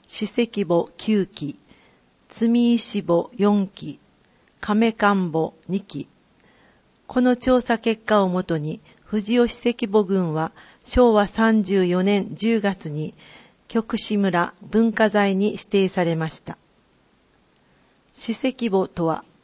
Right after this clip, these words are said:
数個の史跡の上に大きく平らな天井石を乗せた墓のことです。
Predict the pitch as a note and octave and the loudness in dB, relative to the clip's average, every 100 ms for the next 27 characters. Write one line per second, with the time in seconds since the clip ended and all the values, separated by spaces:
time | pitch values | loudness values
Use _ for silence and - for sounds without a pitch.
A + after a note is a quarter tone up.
0 | _ _ _ _ _ _ _ _ - B3+ | _ _ _ _ _ _ _ _ -6 -2
1 | C4 - A3 F3+ E3+ - G#3 C4 B3 A#3 | -2 0 2 2 0 -4 -2 -2 0 2
2 | A3+ G3+ F#3+ E3 D#3 - _ _ - A3 | 4 4 2 -2 -6 -8 _ _ 2 2
3 | A3+ - - F#3+ G#3 A#3 A#3+ A3+ A3 A3+ | 2 -2 -4 0 2 2 2 2 0 2
4 | A#3 A#3 A3 A3+ A3 A3 - F#3+ F3+ F#3 | 2 2 2 4 2 0 0 0 2 -2
5 | - A3 F#3+ F3 F#3 F#3 F3+ E3 D#3+ D#3 | 0 0 0 -4 -4 -2 -2 -6 -6 -6
6 | D3 D#3+ - | -6 -12 -18